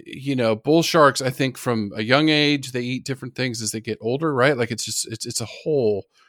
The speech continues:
menu of different items out in the ocean, birds, fish,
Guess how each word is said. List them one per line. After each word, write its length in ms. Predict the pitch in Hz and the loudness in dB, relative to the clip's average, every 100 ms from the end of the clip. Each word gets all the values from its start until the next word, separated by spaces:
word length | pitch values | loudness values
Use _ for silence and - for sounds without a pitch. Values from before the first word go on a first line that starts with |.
| _ - | _ -8
menu 640 | 117 120 143 113 104 92 | 0 2 2 0 -4 -4
of 160 | 95 92 | -6 -6
different 300 | 113 107 95 | -6 -6 -4
items 420 | 101 104 92 90 | -2 -2 -4 -2
out 140 | 98 98 | -2 -4
in 40 | |
the 140 | 95 | -2
ocean, 380 | 104 104 - 92 - | 0 0 -2 -6 -6
birds, 640 | 95 98 98 92 - - _ _ | -6 -4 -4 -4 -6 -8 _ _
fish, 520 | - 104 101 - - | -6 -2 0 -2 -6